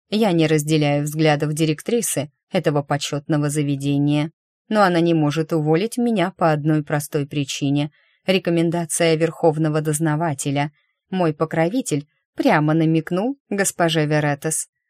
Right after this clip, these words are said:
Вслед за моим увольнением последует ее. Так что я в этой золотой клетке по воле и из-за ревности своего любовника, которому претит мысль о том,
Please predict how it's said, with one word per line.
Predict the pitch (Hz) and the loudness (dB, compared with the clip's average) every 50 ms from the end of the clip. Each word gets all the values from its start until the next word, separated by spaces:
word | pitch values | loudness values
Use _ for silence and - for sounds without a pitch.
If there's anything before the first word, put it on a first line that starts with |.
| _ _ | _ _
Вслед | - - 220 214 190 170 156 | -6 -4 -2 2 2 2 2
за | 156 165 160 | 2 0 2
моим | 165 165 156 156 156 160 160 - | 2 2 2 2 2 0 -2 -4
увольнением | - 175 165 156 147 143 143 147 165 208 254 262 185 143 143 143 143 147 156 156 - _ _ | -4 -4 -2 0 0 0 0 0 0 0 0 0 0 2 2 0 0 -2 -4 -6 -10 _ _
последует | 214 185 - - 160 151 143 143 139 147 147 151 151 156 | -4 -4 -2 -2 -2 -2 -2 0 -2 0 -2 -2 -2 -4
ее. | 196 180 170 151 139 131 131 131 139 - _ _ _ _ _ _ _ _ | -4 -2 -2 -2 -2 -2 -4 -8 -10 -12 _ _ _ _ _ _ _ _
Так | - 240 277 - - | 0 2 2 2 -2
что | - - - 320 | -4 0 0 2
я | 269 202 226 226 277 269 | 4 4 6 4 4 4
в | 254 | 2
этой | 240 240 - 180 170 | 0 0 0 -4 -2
золотой | 160 165 156 151 147 147 - 160 151 147 | 0 0 0 0 0 -2 -2 -2 -2 -2
клетке | 147 - 180 180 208 233 - - - 254 247 - _ _ _ _ _ | -2 -4 -4 -2 -4 -4 -4 -4 -4 -4 -4 -6 _ _ _ _ _
по | - 233 233 214 | 0 2 2 4
воле | 170 160 165 175 185 208 226 247 269 | 4 2 2 2 2 2 2 2 2
и | - - 196 214 240 294 262 | 0 -2 -2 0 0 0 0
из-за | 190 160 165 190 196 180 | 0 -2 0 0 2 4
ревности | 165 165 170 180 190 190 170 170 - - - 160 156 - _ _ | 4 4 2 2 0 -2 -2 -2 -4 -6 -6 -8 -8 -8 _ _
своего | - - - 202 196 170 165 160 156 151 143 | -8 -6 -4 0 2 2 2 2 2 2 0
любовника, | 147 143 139 143 135 127 131 156 151 151 147 - 165 165 - _ _ _ _ _ | 0 0 -2 -2 -4 -4 -2 0 -2 -2 0 -2 -6 -6 -6 _ _ _ _ _
которому | - 208 - 190 175 175 170 170 175 175 | -6 -4 0 0 2 2 2 0 0 -2
претит | 165 - 190 196 160 - - 139 - 147 | -6 -6 -6 -6 -6 -4 -6 -8 -4 -2
мысль | 151 143 139 - - - 147 | -2 0 0 -2 -2 -2 -4
о | 151 156 | -4 -4
том, | - 247 254 185 147 | -2 -2 -2 -2 -4